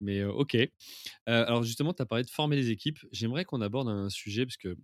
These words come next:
là, on a vu comment, heu, tu as fait pour, heu, voilà, heu, permettre de, de, de faire en sorte que l'outil soit utilisé au départ. Mais j'aimerais aussi savoir comment tu gères en interne, heu, pour, heu, pour, heu, bah,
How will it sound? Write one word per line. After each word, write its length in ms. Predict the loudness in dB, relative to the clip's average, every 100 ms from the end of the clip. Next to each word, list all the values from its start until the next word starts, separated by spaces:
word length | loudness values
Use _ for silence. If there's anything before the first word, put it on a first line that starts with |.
| _ _
là, 100 | -2
on 80 | 0
a 80 | 0
vu 200 | -2 -4
comment, 520 | 0 2 4 4 2
heu, 240 | 0 -2 -8 -14
tu 60 |
as 40 | -12
fait 200 | -6 -8
pour, 320 | -8 -10 -8
heu, 40 | -8
voilà, 240 | -10 -14 -16
heu, 340 | -18 -18 -20 _ _ -10
permettre 340 | -6 -6 -6
de, 260 | -6 -6 -8 _ -20 -20 -20 _ -6
de, 140 | -2 -2
de 100 | -2
faire 180 | 2 2
en 60 |
sorte 220 | 2 -2
que 100 | -2
l'outil 400 | -2 -2 -4 -6
soit 180 | -4 -2
utilisé 360 | -4 -2 0 0
au 40 |
départ. 440 | 0 0 -2 -2 -8 -20 -18 -16 -8
Mais 60 | -4
j'aimerais 200 | 0 -2
aussi 180 | -4
savoir 300 | -8 -6 -8
comment 200 | -8 -8
tu 180 | -8 -10
gères 380 | -8 -4 -4 -4
en 160 | -4 -2
interne, 540 | -2 -2 -4 -4 -8 _
heu, 540 | -12 -10 -10 -12 -12 -14 -16 -10
pour, 240 | -4 -2
heu, 140 | -4 -6
pour, 240 | -8 -8 -6
heu, 140 | -8 -10
bah, 160 | -14